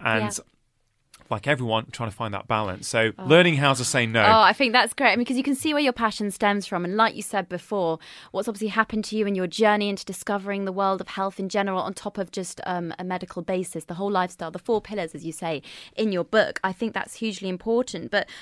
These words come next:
Speaker 2: a lot of people, I think even you've spoken about the biggest weight problem stemming from the fact that we've been conditioned to see it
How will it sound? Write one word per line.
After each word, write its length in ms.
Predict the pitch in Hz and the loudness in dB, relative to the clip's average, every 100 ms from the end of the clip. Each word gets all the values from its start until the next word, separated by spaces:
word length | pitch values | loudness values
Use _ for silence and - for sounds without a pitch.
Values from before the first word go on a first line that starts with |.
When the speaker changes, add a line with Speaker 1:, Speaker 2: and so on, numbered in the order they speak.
| - | -2
Speaker 2:
a 80 | 269 | 0
lot 120 | 294 | 2
of 80 | 294 | 0
people, 320 | 269 285 220 | -4 -2 -2
I 80 | 214 | -2
think 160 | 233 | -2
even 280 | - 269 269 | -2 0 2
you've 180 | 285 277 | 2 -2
spoken 400 | - 202 202 196 | 0 -2 0 -2
about 220 | 185 180 | -2 -2
the 40 | |
biggest 380 | 190 202 196 - | -2 -2 -4 -6
weight 220 | 196 185 | -4 -4
problem 420 | - 190 170 170 160 | -4 -8 -4 -4 -4
stemming 320 | - 196 190 | -4 -2 -2
from 160 | - | -4
the 80 | 180 | -8
fact 320 | - 180 - | -4 -6 -6
that 140 | - 175 | -8 -8
we've 120 | 190 | -6
been 140 | 185 | -6
conditioned 680 | 175 190 165 226 220 208 196 | -6 -6 -2 -2 -2 -4 -6
to 60 | 180 | -6
see 340 | - - 240 | -10 -2 2
it 160 | 160 | 2